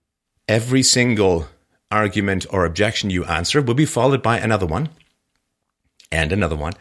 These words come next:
and another one. And the end result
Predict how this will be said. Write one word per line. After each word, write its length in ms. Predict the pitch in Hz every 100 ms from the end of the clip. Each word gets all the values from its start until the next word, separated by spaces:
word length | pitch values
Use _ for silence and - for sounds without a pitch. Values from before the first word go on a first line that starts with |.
| - - - _
and 180 | - 92
another 240 | 107 101 85
one. 260 | 69 82 76 _ _ _ _ _ _ _ _ _ _ _ _ _ _ _ _ _ _ _
And 160 | - 98
the 120 | 107
end 180 | 120 117
result 500 | 92 127 127 82 -